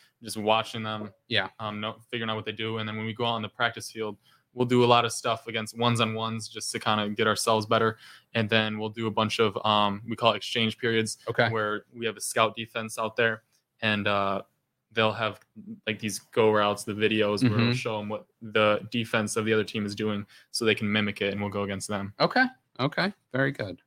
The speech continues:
Speaker 2: Very good. Um, all right. So I wanna talk to you guys about N I L and how that, um, has impacted you guys in your college career. What, like, two, three years ago wasn't even a thing.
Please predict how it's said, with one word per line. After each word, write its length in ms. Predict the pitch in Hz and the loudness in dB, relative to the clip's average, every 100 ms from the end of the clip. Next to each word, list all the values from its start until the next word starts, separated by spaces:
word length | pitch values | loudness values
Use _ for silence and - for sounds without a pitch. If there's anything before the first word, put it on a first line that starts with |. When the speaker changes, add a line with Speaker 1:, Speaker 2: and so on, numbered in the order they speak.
| - | -12
Speaker 2:
Very 160 | 117 113 | -8 -4
good. 240 | 107 90 _ - - - 120 | -4 -4 _ -20 -20 -4 6
Um, 320 | 127 123 123 147 | 8 8 4 8
all 80 | 143 | 10
right. 180 | 123 | 10
So 500 | - 185 170 170 165 _ _ _ _ _ _ _ | 6 8 10 10 4 _ _ _ _ _ _ _
I 60 | 160 | 2
wanna 240 | 196 254 | 4 4
talk 220 | 226 185 | 6 4
to 60 | 147 | 4
you 60 | 139 | 2
guys 220 | 135 120 | 2 2
about 460 | 117 113 101 - _ _ _ _ - | 4 4 2 -4 _ _ _ _ 0
N 100 | 131 | 2
I 140 | 123 110 | 4 4
L 380 | 98 98 110 _ _ | 2 0 -6 _ _
and 260 | 117 113 110 | -4 -2 -2
how 380 | - 123 117 107 | 0 2 2 -2
that, 420 | 120 120 120 - - _ _ - | 2 4 2 -2 -20 _ _ -4
um, 360 | 110 107 104 | -2 0 -2
has 800 | 104 - 120 110 107 104 98 - - | -6 -2 2 2 0 -4 -10 -16 -10
impacted 540 | 131 117 110 107 110 104 | -6 -2 -2 -2 -6 -8
you 100 | 113 | -4
guys 360 | 107 104 95 | -2 -2 -4
in 60 | 101 | -6
your 120 | 101 | -8
college 440 | - 101 98 95 - | -6 -6 -6 -10 -10
career. 420 | 107 104 98 - - - - | -2 0 0 -2 -18 -20 -4
What, 280 | 117 113 - | -2 -2 -4
like, 280 | 120 107 - _ _ _ - | -2 -2 -2 _ _ _ -6
two, 200 | 165 156 | -4 -2
three 240 | 147 147 | -2 0
years 240 | 123 139 117 | 2 0 2
ago 240 | 113 107 | 0 0
wasn't 280 | 113 123 123 | 0 0 0
even 180 | 110 104 | -2 -6
a 40 | |
thing. 380 | - 117 87 | -2 -2 -2